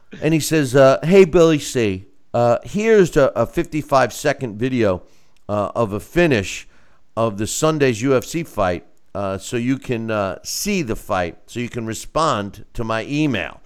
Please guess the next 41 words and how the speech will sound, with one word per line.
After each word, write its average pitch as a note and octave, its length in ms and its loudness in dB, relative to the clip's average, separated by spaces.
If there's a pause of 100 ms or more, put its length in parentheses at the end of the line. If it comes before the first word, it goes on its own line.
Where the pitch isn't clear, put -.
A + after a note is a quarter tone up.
(300)
And A2+ 140 -8
the B2 160 -4
email D#3 240 2
says, A#2+ 420 -2 (280)
"Hey, G3+ 100 2
Bill, - 300 4 (300)
there D#3+ 100 0
was C#3+ 120 2
a B2 80 -2
free F3 360 6
U B2 260 0
F B2+ 100 -2
C G#3+ 160 -6
card G#2 280 2
this G2 160 -4
past - 280 -8
<laughs> - 140 -2
Sunday F2+ 260 -6
night A#2 400 -2 (220)
that A#2 160 2
I C#3+ 120 4
watched. D#3 360 2
I B2+ 60 0
was A#2+ 100 -2
wondering D3 240 -2
if A2+ 120 -8
you C3 100 -8
saw A#2+ 460 2 (220)
the A#2 100 -6
controversy A#2 1040 -6
at G#2+ 140 -6
the - 180 -16
end G2 220 -6
of G2+ 100 -8
the G2 80 -8
main F2 260 -8
event. A2+ 380 0 (240)
Kevin C#3 400 -2
Lee A#2 320 0 (200)
had A2 220 -2
Michael, B2 560 0